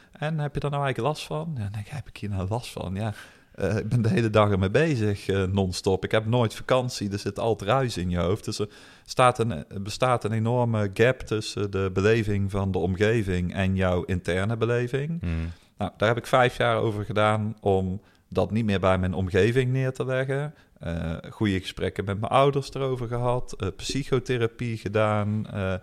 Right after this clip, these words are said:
Speaker 1: van alles en nog wat. En, ehm, toen kon ik dus emotioneel beter voor mezelf zorgen. Dus fase één was lichamelijk voor mezelf zorgen, toen emotioneel voor mezelf, eh, eh, zorgen. Ehm, ja,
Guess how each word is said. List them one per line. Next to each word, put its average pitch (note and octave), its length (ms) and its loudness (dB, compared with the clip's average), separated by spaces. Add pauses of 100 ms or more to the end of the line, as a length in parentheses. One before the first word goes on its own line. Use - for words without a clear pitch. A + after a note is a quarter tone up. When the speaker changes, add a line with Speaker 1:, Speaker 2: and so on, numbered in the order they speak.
(260)
Speaker 1:
van G#2+ 160 0
alles G#2+ 260 4
en F#2 80 -2
nog G2 180 2
wat. D#3+ 360 -2 (320)
En, G#2 360 0
ehm, G2 320 0 (920)
toen C3 300 -2 (160)
kon A2 200 0
ik G2+ 120 -2
dus G2+ 200 2
emotioneel G#2+ 600 2
beter E2+ 300 -2
voor E2+ 140 -4
mezelf E2 340 -4
zorgen. E2 260 -4
Dus - 320 -12
fase G2 440 2
één G#2 180 4
was F2+ 180 -4
lichamelijk C3+ 520 0
voor C3 160 -6
mezelf A#2+ 360 -2
zorgen, G#2 280 -2
toen G2 180 0
emotioneel F#2 640 0
voor B2 120 -2
mezelf, B2 720 -2
eh, A#2 300 -2
eh, A2+ 100 -4 (160)
zorgen. B2+ 640 -4 (640)
Ehm, F#2 560 2
ja, F2+ 60 -4